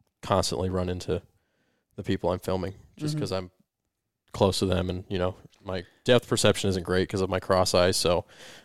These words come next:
Speaker 1: um, that, that hurts that a little bit. But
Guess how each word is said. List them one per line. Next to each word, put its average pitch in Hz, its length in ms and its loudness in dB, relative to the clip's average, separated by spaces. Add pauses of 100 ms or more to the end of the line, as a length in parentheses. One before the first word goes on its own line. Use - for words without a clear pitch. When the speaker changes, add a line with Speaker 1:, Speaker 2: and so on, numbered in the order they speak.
Speaker 1:
um, 80 320 -2 (240)
that, 85 200 2 (160)
that - 180 -4
hurts 95 260 -2
that 98 240 2
a 95 40 -4
little 101 200 -6
bit. 101 320 -6
But 98 200 -4